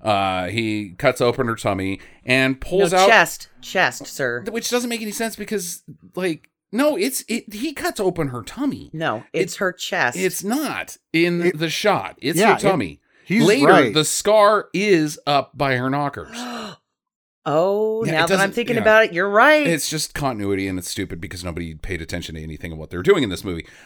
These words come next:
Speaker 1: Um, but he then pulls out a xenomorph, like, you know, "Hello, my baby. Hello, my darling." And I guess it's, that's the queen?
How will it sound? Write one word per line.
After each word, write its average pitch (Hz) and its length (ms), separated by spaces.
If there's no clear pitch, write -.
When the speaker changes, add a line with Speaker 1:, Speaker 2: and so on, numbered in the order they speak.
Speaker 1:
Um, 147 640
but 180 240
he 190 200
then 202 300
pulls 185 260
out 139 160
a 151 40
xenomorph, 98 720
like, 98 380
you 120 120
know, 92 180
"Hello, 107 220
my 107 140
baby. 101 280
Hello, 95 180
my 101 100
darling." 90 320
And 127 600
I 151 100
guess 151 340
it's, - 180
that's 165 480
the 220 80
queen? 262 540